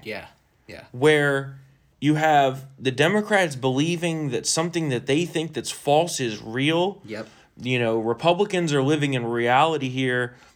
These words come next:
Speaker 2: and the reality constrains what can and cannot be done.
Speaker 1: Alternative facts.
Speaker 2: Yeah, the left lives in a fantasy.
Speaker 1: Yeah, left, yeah, it's
Speaker 2: I love last night when Pence was like, "You know, you're entitled to your opinion, but you're not entitled to your own facts."
Speaker 1: Yeah.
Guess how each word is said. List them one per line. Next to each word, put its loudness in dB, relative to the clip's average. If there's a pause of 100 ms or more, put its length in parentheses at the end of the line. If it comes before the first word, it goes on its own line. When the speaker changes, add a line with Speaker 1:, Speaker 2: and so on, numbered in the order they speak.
(180)
Speaker 2:
and 0
the -4
reality 0
constrains -2
what -6
can -4
and -4
cannot -4
be -8
done. 0
Speaker 1:
Alternative -4
facts. -6
Speaker 2:
Yeah, 4
the 0
left 0
lives 0
in 2
a 0
fantasy. -2
Speaker 1:
Yeah, -10
left, -10
yeah, -14
it's -8
Speaker 2:
I 6
love 2
last 4
night -2
when -2
Pence -4
was -8
like, 0
"You 2
know, 4
you're 2
entitled 2
to 0
your 4
opinion, -2
but -4
you're -2
not -2
entitled 0
to -6
your 0
own -4
facts." -4
Speaker 1:
Yeah. -12